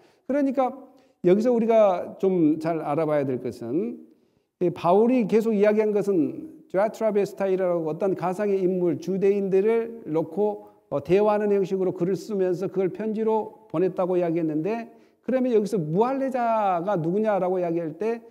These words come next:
에, 학자들의 의견이 조금씩 달라요. 그냥 가상의 인물. 왜냐하면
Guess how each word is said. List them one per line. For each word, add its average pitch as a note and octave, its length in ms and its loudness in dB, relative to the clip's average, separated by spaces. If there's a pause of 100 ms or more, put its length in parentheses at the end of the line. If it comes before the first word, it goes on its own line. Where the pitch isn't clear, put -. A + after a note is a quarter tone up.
(200)
에, D3 140 -4
학자들의 G#3+ 520 0
의견이 F3+ 260 2
조금씩 C4+ 260 -6
달라요. D3 580 -6 (440)
그냥 D3 260 -6
가상의 F#3 580 -4
인물. C#3 440 -2
왜냐하면 A3 520 -4